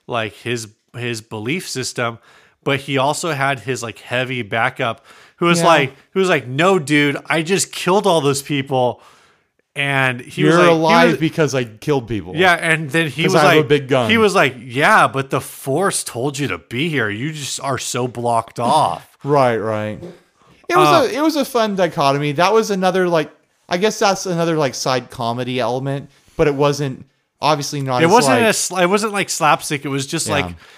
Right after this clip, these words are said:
Speaker 1: it, you know, like, you know somebody. Everybody, I feel like, knows
Speaker 2: Yeah.
Speaker 1: somebody
Speaker 2: All in
Speaker 1: who's
Speaker 2: all,
Speaker 1: like
Speaker 2: this
Speaker 1: that.
Speaker 2: is a much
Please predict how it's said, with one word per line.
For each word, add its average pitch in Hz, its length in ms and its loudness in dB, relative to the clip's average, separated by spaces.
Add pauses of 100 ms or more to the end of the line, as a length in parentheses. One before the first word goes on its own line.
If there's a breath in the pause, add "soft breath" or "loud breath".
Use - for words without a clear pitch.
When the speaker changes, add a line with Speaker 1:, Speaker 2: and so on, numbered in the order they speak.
(200 loud breath)
Speaker 1:
it, 170 200 -6
you 196 300 -2
know, 175 720 2
like, 151 300 -2
you 170 160 -4
know 147 280 0
somebody. 110 640 -6
Everybody, 156 560 -2
I 123 100 -6
feel 135 180 -6
like, 117 100 -6
knows 110 320 -6
Speaker 2:
Yeah. 82 60 -4
Speaker 1:
somebody 104 400 -4
Speaker 2:
All 233 100 4
in 302 60 0
Speaker 1:
who's 294 80 -2
Speaker 2:
all, 240 140 2
Speaker 1:
like 214 40 -2
Speaker 2:
this 214 160 0
Speaker 1:
that. 214 60 -4
Speaker 2:
is 165 100 -6
a 175 60 -2
much 165 320 -4